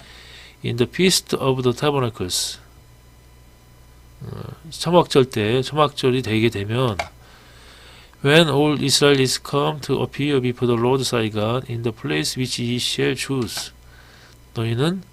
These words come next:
온 이스라엘들은 여호와 앞에 나올지니, in the place which he shall choose, 여호와께서, 어,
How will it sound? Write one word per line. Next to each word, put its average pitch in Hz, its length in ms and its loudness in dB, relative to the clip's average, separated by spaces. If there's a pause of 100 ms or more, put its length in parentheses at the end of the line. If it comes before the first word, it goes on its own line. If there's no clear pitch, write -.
(100)
온 131 240 2
이스라엘들은 120 920 -2
여호와 104 260 0
앞에 - 180 -6
나올지니, 107 840 -4 (1200)
in 123 100 -4
the 120 100 0
place 170 420 0
which 139 220 -2
he 123 160 0
shall 127 360 0
choose, 127 500 -4
여호와께서, 117 760 0 (1000)
어, 107 360 -12